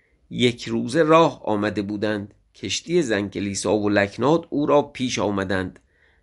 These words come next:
که نزدیک داراب می‌رفتند. چون کشتی تمروسیه برابر کشتی ایشان رسید، لکناد آواز داد که پیشتر آیید. مرد ملاح ترسید، نتوانست گذشتن که کشتی نزدیک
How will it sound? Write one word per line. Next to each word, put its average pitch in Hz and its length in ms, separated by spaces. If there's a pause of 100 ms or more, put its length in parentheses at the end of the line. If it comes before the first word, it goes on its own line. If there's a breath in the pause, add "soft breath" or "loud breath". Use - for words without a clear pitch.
(180)
که 101 100
نزدیک 92 600
داراب 101 460
می‌رفتند. 95 600
چون 135 200
کشتی 107 440
تمروسیه 98 560
برابر 104 560
کشتی 131 360
ایشان 98 380
رسید، 147 500 (400 soft breath)
لکناد 98 500
آواز 117 400
داد 143 280
که 151 100
پیشتر 147 460
آیید. 85 400 (1160 soft breath)
مرد 120 340
ملاح 143 680
ترسید، 104 560 (120)
نتوانست 107 680
گذشتن 90 680
که - 120
کشتی 120 680
نزدیک 101 680